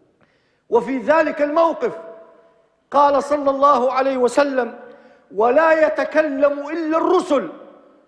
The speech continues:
كل الناس من هول الموقف ومن الخوف والرعب والهلع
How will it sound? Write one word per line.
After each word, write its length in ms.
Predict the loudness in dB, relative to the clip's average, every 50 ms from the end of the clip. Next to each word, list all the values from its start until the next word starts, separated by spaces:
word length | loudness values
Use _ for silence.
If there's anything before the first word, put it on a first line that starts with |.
| _ _
كل 320 | 0 2 2 2 2 0
الناس 500 | 0 -2 0 0 2 2 2 2 0 -4
من 280 | -8 -8 -8 -6 -2 0
هول 200 | 0 0 0 -4
الموقف 600 | -6 -4 0 0 0 0 0 -2 -2 -4 -4 -4 -12 -20 -20 -20 -20 _ _ -6
ومن 240 | -4 -4 0 0
الخوف 520 | 0 0 0 -2 0 0 0 0 0 -2 -6
والرعب 640 | -2 0 0 0 0 0 0 0 2 2 0 -2 -2 -8 -16 -18 -18 -20 -20 -16 -2
والهلع 640 | -2 0 0 0 -2 0 0 2 2 2 0 -2